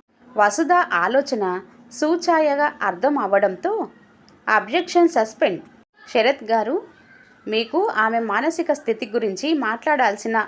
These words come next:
అవసరం లేదు. కేసుకి అవసరమైనవే మాట్లాడండి," అంది జడ్జి జయంతి. "కానీ యువర్ ఆనర్, శీలాన్ని భరణంగా ఎలా ఇవ్వగలరు? ఈమె కావాలనే ఇలా అడిగింది." "ఏమ్మా,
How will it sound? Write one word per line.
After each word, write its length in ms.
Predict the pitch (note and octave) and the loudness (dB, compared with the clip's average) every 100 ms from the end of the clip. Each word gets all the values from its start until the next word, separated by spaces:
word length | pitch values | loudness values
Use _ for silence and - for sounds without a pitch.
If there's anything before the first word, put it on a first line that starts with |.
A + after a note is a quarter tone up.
| F#3 | -2
అవసరం 440 | G3 C4+ - C4+ | -2 0 -2 -2
లేదు. 220 | F3 E3+ - - _ _ _ - | 0 -2 -6 -20 _ _ _ -2
కేసుకి 580 | A3+ C#4 E4+ E4 C#4+ - | 2 2 0 -4 -6 -4
అవసరమైనవే 840 | F3+ G#3 D4+ C#4+ C4 G#3+ G#3 B3 | -4 -2 0 0 0 -2 0 0
మాట్లాడండి," 680 | F4+ G#3+ B3 C4 G3 D#3 D3+ - _ _ _ - | 0 0 0 0 0 -4 -8 -14 _ _ _ -4
అంది 320 | F#3+ F#3 E3+ - _ | -2 -2 -6 -10 _
జడ్జి 520 | F#3 F#3+ F#3 G#3+ F#3+ F3+ | -4 -4 -2 -6 -6 -2
జయంతి. 420 | F3+ F#3+ F#3+ E3+ - _ _ _ _ - | 0 0 -4 -10 -12 _ _ _ _ 0
"కానీ 280 | F#3+ F#3+ D#4 | 2 2 0
యువర్ 360 | C#4 G3 F#3 | 0 0 0
ఆనర్, 320 | G3 C4 D4 - _ _ _ - | 2 0 -2 -6 _ _ _ -12
శీలాన్ని 640 | - A3 C#4+ D#4 B3 C#4+ | -8 -2 0 0 -2 -4
భరణంగా 680 | A3 G3+ A#3+ D#4+ D#4+ C#4+ C#4 | 0 0 2 2 2 2 0
ఎలా 320 | B3 F#3+ B3+ | 0 0 0
ఇవ్వగలరు? 640 | D#4 B3+ C#4 C#4 C4+ C#4 D4 _ _ _ - | -2 -4 -2 0 0 0 -4 _ _ _ -6
ఈమె 260 | F#3+ G#3+ | -4 -4
కావాలనే 760 | A3+ G3 F3 B3 D4+ C#4 B3 B3 - | -2 0 2 2 2 0 -2 -6 -10
ఇలా 220 | G#3 A3 | 0 0
అడిగింది." 600 | F#3+ F#3 G#3+ C4+ G#3+ F3 - _ _ _ _ - | 0 -4 -4 -4 -4 -6 -10 _ _ _ _ -8
"ఏమ్మా, 480 | F3 F3+ F3+ A3+ | -6 -4 -2 -2